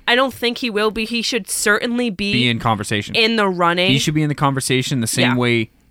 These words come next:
Speaker 2: um, Dan Campbell was last year.
Speaker 1: Exactly, exactly, one hundred percent. 'Cause what he's got this team doing, and I know that they lost this game.
Speaker 2: This team blew last year.
Speaker 1: This team was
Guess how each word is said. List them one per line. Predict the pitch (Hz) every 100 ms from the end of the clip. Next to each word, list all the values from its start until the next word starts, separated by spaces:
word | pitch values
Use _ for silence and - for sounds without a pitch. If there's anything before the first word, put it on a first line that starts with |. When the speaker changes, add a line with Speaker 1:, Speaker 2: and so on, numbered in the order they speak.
| -
Speaker 2:
um, | 110 107 104
Dan | 104 107
Campbell | 107 127 123 107
was | 104 98
last | 107 104 -
year. | 208
Speaker 1:
Exactly, | 202 190 170 127 - - -
exactly, | 190 170 175 -
one | 170
hundred | 202 175
percent. | 185 -
'Cause | 220 180
what | 262
he's | 269 294 294
got | 220 226
this | 247 -
team | - 214 202
doing, | 180 202
and | - 190
I | 175
know | 175 185 196
that | 196 190
they | 180
lost | 175 156 -
this | 160 -
game. | 151 120 - - -
Speaker 2:
This | 151
team | 156 127 101 - - - -
blew | 123 127 113
last | 98 95 98 -
year. | 82
Speaker 1:
This | 196 190
team | 294 285 220
was | 180 165